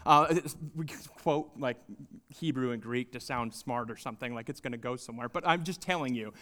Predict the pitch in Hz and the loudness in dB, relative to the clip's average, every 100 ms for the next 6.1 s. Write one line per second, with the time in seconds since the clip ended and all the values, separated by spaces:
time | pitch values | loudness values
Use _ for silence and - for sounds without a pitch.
0 | - 165 156 151 - - 202 233 185 180 | -2 4 4 2 -2 6 8 8 6 4
1 | 156 147 143 147 143 139 165 165 175 175 | 4 6 4 4 2 4 2 4 0 0
2 | 156 147 117 131 156 214 214 - - - | -2 -4 -2 -2 0 0 -2 -8 -20 -6
3 | 147 160 170 190 180 - 165 156 165 202 | -2 4 6 6 0 -4 -2 4 6 8
4 | 214 220 180 143 147 156 165 143 135 143 | 6 2 2 4 6 6 2 0 2 2
5 | 139 135 - - 160 - 139 104 - 123 | 0 -6 -6 -4 -4 -4 -6 -6 -8 -8
6 | 90 | -10